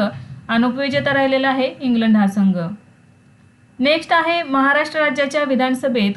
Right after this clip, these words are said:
कोणाला भारतरत्न पुरस्काराने सन्मानित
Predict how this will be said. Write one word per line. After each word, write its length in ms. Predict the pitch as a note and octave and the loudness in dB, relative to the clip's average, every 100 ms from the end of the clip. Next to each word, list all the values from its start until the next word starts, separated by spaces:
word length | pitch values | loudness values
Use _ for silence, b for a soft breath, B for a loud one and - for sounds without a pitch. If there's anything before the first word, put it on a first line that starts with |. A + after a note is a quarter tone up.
| - | -2
कोणाला 460 | C4+ C4+ C#4+ D4 | -2 0 0 -2
भारतरत्न 640 | C#4+ B3+ B3 C4 C4+ C4+ C#4 | 0 0 0 0 0 0 -2
पुरस्काराने 720 | C4+ B3 B3 C4+ C4+ B3+ G#3+ | -2 -2 -2 -4 -2 0 -2
सन्मानित 460 | G#3+ A#3+ B3 B3+ | -2 -2 0 -2